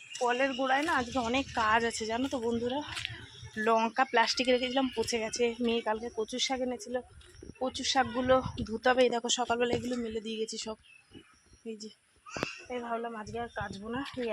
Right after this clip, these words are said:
একটা নাইটি ছিল, এই ধুয়ে দিলাম। বাবা, কচুর শাকগুলো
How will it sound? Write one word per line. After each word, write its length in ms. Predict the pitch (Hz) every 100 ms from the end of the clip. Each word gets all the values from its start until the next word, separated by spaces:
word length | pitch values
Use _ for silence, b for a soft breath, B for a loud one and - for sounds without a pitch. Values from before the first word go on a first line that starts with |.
| 202
একটা 200 | - 226
নাইটি 260 | 226 220 269 247
ছিল, 160 | - 240 320 - - _ _ - - _ - 196
এই 60 | 196 _ _ _ _ -
ধুয়ে 220 | 196 196 208
দিলাম। 240 | 208 254 - - - - - - - - - - - - - - - _ -
বাবা, 240 | - - - - - - - - - - 605 - - - - _ - - _ _ - -
কচুর 280 | 202 196 208 -
শাকগুলো 400 | 214 196 202 214